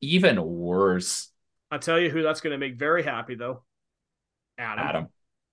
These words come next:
Speaker 1: How often do you get that on your podcast?
Speaker 2: Happy Adam about the Jets.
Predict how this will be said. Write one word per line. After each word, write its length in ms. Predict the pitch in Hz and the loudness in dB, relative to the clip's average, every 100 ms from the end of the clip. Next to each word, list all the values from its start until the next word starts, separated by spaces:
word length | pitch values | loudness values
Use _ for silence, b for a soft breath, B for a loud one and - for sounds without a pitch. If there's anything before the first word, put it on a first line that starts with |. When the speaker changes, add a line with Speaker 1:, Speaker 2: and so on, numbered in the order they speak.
| _ _ _ _ - | _ _ _ _ -4
Speaker 1:
How 280 | 180 285 | 4 6
often 280 | 370 381 349 | 6 4 0
do 140 | 220 226 | 0 2
you 240 | 226 - - | 4 2 2
get 300 | 113 - - | 2 2 2
that 300 | 90 82 - | 2 2 4
on 180 | 95 87 | 4 4
your 120 | 87 | -2
podcast? 800 | - 80 76 - 58 60 - - _ _ _ _ _ _ _ _ _ | -2 -2 -2 -4 -6 -6 -8 -14 _ _ _ _ _ _ _ _ _
Speaker 2:
Happy 320 | - 156 151 135 | -2 -2 -2 -4
Adam 300 | 139 175 156 | -2 -2 -4
about 200 | 139 131 | -6 -10
the 60 | |
Jets. 440 | 127 180 226 - | -4 -4 -4 -10